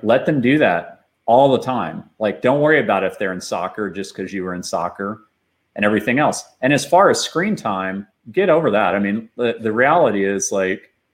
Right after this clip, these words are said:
we're, we're in a digital world that's not changing. Now, look, what are they doing with screen time? Are they just constantly comparing themselves for, to others on TikTok, and that's, and that's just making them depressed?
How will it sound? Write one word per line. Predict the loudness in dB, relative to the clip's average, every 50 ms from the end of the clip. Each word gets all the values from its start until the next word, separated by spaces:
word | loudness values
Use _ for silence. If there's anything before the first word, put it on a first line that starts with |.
| _ _ _ _ _ _ _ -4
we're, | 2 2 4 4 4 2 -2 -2
we're | 0 2 4
in | 4 4
a | 2
digital | 2 0 0 0 -2 -2 0 0
world | 0 0 0 -2 -2 -4 -6 -12 _ _
that's | -4 -4 -4 -2 -2
not | -2 -2 -2
changing. | -2 -4 -4 -4 -4 -4 -6 -6 -6 -6 -10 _ _ 0
Now, | 2 2 4
look, | 6 4 4 4 2 2
what | 2 4 4
are | 4 4
they | 4 2
doing | 2 2 2 2 0
with | -2 -4
screen | -8 -10 -10 -8 -8 -8 -8
time? | -8 -10 -10 -6 -6 -6
Are | -4
they | -4 -4 -4
just | -4 -6 -8 -8 -10
constantly | -8 -6 -6 -6 -6 -6 -8 -8 -4 -4 -4 -4
comparing | -2 -4 -6 -4 -2 -2 -2 -2 -2 -2
themselves | -4 -4 -2 0 0 0 0 -2 -6
for, | -6 -2 0 0 0 0 -4 -10 -20 -8
to | -2 0 2
others | 2 2 2 0 0 -2 -2
on | -4 -4
TikTok, | -4 -2 -4 -4 -2 -2 0 0 2 2 0 0 -2
and | -6 -6 -4
that's, | -4 -6 -6 -8 -12 -16 _ _ _ _ _ _ _ _ _
and | 0 2 2
that's | 2 0 -2 -4 -4
just | -4 -4 -4 -2 0
making | 0 0 0 -2 -2 -2
them | -2 -4 -4
depressed? | -6 -8 -6 -2 0 2 2 2 0 -2 -4 -8 -14 -18